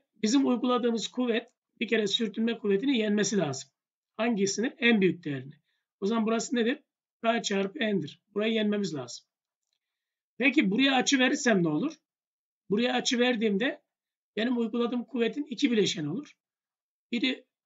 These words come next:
yukarı yönlü T Y diyeceğim. Biri bu yönlü T X diyeceğim.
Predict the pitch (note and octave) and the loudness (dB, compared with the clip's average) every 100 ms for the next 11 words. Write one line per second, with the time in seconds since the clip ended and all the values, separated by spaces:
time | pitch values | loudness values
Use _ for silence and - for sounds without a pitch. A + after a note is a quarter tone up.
0 | _ _ G#3 G#3 A#3 A#3+ F#3 D3+ D3 - | _ _ -6 0 0 2 0 0 -4 0
1 | G3 G3 G#3 G3+ A3 G#3+ A#3 - _ _ | 2 4 4 2 0 0 -2 -6 _ _
2 | _ _ _ _ _ A#3 B3 B3 - - | _ _ _ _ _ -4 -2 -2 -6 -4
3 | A#3+ G#3+ F3 B3 - - G3 G#3 F3 - | 0 2 2 -2 -6 0 2 2 -2 -4
4 | D3+ C3+ B3+ | -4 -2 -6